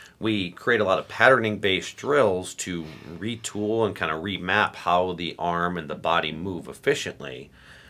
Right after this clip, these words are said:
And then once we've done that for a while, let's say, you know, a, a phase of four or five weeks, then we start l-,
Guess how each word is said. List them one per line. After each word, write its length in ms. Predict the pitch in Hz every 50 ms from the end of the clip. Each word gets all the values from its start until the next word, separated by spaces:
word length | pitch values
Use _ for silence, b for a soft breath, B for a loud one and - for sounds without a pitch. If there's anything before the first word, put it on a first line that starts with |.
| B B B B
And 160 | 101 107 110
then 220 | 127 147 160 147 139
once 240 | 139 139 139 - -
we've 320 | 110 90 78 78 87 -
done 280 | - 104 113 139 151 131
that 220 | 110 95 - -
for 200 | - - 92 87
a 80 | 80 69
while, 680 | 71 78 98 120 127 117 101 82 69 64 65 - - - - - - B B B B B B B B
let's 160 | - 87 -
say, 280 | - - 92 85 82 82
you 160 | - - 90
know, 240 | 82 80 69 - - -
a, 320 | - 85 - - - - 82
a 20 |
phase 460 | - - - 110 92 90 92 90 -
of 140 | 85 80 -
four 220 | - - 98 98
or 40 | 90
five 320 | - - 90 82 80 78 87
weeks, 480 | 117 123 107 92 90 87 - - - B B B B B B B _
then 160 | 107 131 156
we 100 | 165 147
start 480 | - - 123 104 98 95 98 95 - - _ _ _ _ _ _
l-, 200 | - 82 87 87